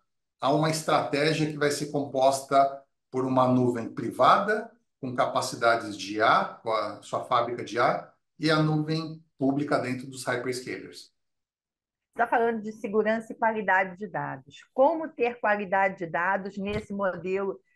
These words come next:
Speaker 2: de, de grande volume de informações sendo coletadas?
Speaker 1: É, é, esse é um, é um gran-, é o, é o, sem dúvida alguma, o principal desafio,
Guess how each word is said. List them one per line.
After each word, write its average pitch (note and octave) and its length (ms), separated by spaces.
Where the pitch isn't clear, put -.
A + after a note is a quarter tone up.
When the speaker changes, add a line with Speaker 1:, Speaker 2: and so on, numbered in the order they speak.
Speaker 2:
de, F3 300
de F3 160
grande A#3+ 640
volume A3 500
de F3+ 100
informações F#3+ 920
sendo F#3+ 280
coletadas? C#3+ 840
Speaker 1:
É, - 420
é, A#2+ 300
esse D3 320
é E3 60
um, E3 300
é C#3 60
um D3 120
gran-, C#3 380
é B2+ 80
o, A#2+ 300
é C3 300
o, - 40
sem F3 240
dúvida E3+ 220
alguma, D3 220
o - 40
principal C#3 360
desafio, - 460